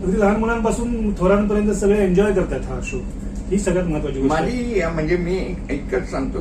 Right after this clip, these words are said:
Speaker 2: की मी इतक्या कधी तालमी केल्या नाही, पण ह्या प्रोडक्शनसाठी जे मो-, अमिर अडकर एक मोठं नाव आहे,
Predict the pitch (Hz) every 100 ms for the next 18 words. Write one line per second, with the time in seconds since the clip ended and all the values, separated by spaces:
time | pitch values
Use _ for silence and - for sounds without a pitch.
0 | - 185 190 160 - 214 208 196 - 151
1 | 151 160 143 127 113 - 156 160 160 208
2 | 196 180 185 180 185 175 151 139 147 160
3 | 160 - 160 165 - 127 - - - -
4 | 120 143 175 156 143 156 151 143 127 -
5 | 143 135 127